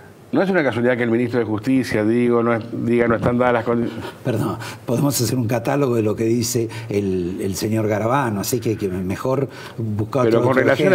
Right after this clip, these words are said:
Speaker 2: ejemplo.
Speaker 1: tema de Cristina,
Speaker 2: Sí.
Speaker 1: no
Speaker 2: ¿Vos
Speaker 1: hay
Speaker 2: crees
Speaker 1: ni
Speaker 2: que es deliberado, ha sido pensado y discutido y,
Speaker 1: Y
Speaker 2: en,
Speaker 1: operado,
Speaker 2: en sesiones
Speaker 1: y operado,
Speaker 2: con el señor
Speaker 1: ¿no? Pero
Speaker 2: Macri?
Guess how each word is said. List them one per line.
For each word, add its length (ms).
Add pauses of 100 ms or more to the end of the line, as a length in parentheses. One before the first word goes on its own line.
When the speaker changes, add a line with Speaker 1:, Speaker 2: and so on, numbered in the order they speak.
Speaker 2:
ejemplo. 140
Speaker 1:
tema 120
de 100
Cristina, 680 (180)
Speaker 2:
Sí. 160 (640)
Speaker 1:
no 80
Speaker 2:
¿Vos 60
Speaker 1:
hay 80
Speaker 2:
crees 100
Speaker 1:
ni 60
Speaker 2:
que 80
es 100
deliberado, 800 (120)
ha 80
sido 280
pensado 420
y 60
discutido 800 (240)
y, 320
Speaker 1:
Y 100
Speaker 2:
en, 80
Speaker 1:
operado, 460
Speaker 2:
en 60
sesiones 520
Speaker 1:
y 100
operado, 640
Speaker 2:
con 80
el 60
señor 280
Speaker 1:
¿no? 100
Pero 100
Speaker 2:
Macri? 320